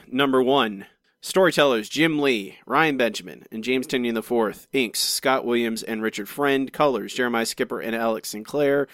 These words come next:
Letters, Car-, Carlos M. Mangua. Part of the New Age of Heroes, along with, uh,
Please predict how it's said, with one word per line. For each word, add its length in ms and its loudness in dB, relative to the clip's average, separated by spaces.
Letters, 400 0
Car-, 400 0
Carlos 460 0
M. 280 0
Mangua. 420 -6
Part 160 0
of 60 -6
the 60 0
New 280 2
Age 280 0
of 80 -12
Heroes, 800 0
along 240 -8
with, 340 -8
uh, 360 -10